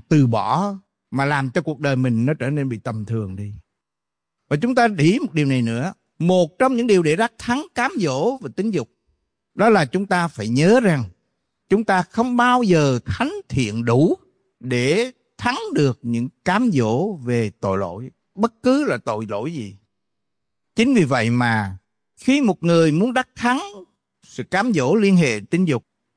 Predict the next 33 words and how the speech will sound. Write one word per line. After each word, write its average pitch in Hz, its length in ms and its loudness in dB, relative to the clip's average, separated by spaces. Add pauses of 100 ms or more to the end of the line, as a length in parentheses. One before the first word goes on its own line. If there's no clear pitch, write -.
(220)
thì 123 120 0
hãy 110 140 -4
nhớ 147 500 0 (240)
đừng 127 320 -2 (120)
cố 226 300 4
gắng 226 220 -2
sống 220 600 -2
để 127 180 2
đừng 131 400 0
phạm 110 340 -4
tội 98 360 -4 (100)
liên 135 280 -2
hệ 104 280 -2
đến 120 100 -8
tính 147 200 -4
dục. 110 200 -6 (600)
Vì 160 120 2
càng 156 520 -2
cố 254 260 4
gắng 247 220 -2 (200)
thắng - 240 -4 (140)
được 175 160 2
những 143 200 -2
cám 220 280 0
dỗ 160 180 4
về - 120 2
tính 202 220 2
dục, 135 180 0 (280)
càng 120 340 -2 (120)
vướng 415 420 4
về 117 460 2
tính 175 160 -2
dục. 113 200 -8